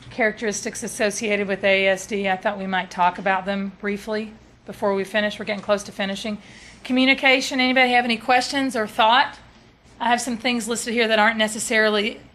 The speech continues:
written in the D S M, but that we might look at as, bless you, characterizing communication differences in autism, social interaction,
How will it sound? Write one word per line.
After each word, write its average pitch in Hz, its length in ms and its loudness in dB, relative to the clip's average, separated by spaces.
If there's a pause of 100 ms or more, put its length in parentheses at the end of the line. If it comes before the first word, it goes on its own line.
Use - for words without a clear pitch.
(320)
written 233 240 0
in 220 120 0
the 214 60 -2
D 220 200 2
S 202 200 2
M, 220 360 2
but 196 200 -2
that 214 260 -4
we 214 180 -2
might 202 420 2 (300)
look 208 180 -4
at 190 260 6
as, 180 360 -2 (600)
bless 277 280 0
you, 180 80 -10 (580)
characterizing 202 720 0
communication 208 640 -4
differences 196 480 -8
in 180 80 -6
autism, 180 640 -6 (1800)
social 220 400 -6
interaction, 202 680 -4